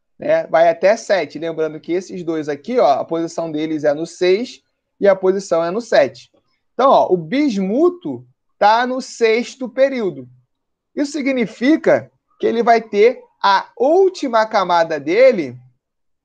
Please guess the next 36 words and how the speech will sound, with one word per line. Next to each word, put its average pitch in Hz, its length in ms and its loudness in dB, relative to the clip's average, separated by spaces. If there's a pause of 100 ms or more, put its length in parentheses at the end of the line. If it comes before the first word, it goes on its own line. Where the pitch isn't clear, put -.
no 254 120 -8
nível 226 340 -4
seis. 208 540 -4 (1040)
Então, 214 340 0
o 214 140 -6
último 254 340 -6
nível 220 380 -4
é 233 100 -2
o 247 100 -4
seis. 175 600 -6 (360)
Então, 185 180 -2
perceba 196 460 -4
que 185 80 -8
aqui, 180 220 -8
ó, 151 180 2
sexto 156 460 -10
período, 208 480 -4
sexto 220 420 -4
nível, 233 320 -4
ó, 143 100 2
bate 175 360 0
aqui, - 160 -14
ó, 147 80 2
o 147 80 -2
último 180 320 -8
aqui 180 180 -10
é 214 80 -2
o 247 60 -6
seis. - 440 -10 (640)
Seis 151 320 -4
S 151 240 -2
dois, 170 260 -2
seis 175 220 -4
P 226 160 -4
três, 127 420 -10 (380)
tá? 147 340 -2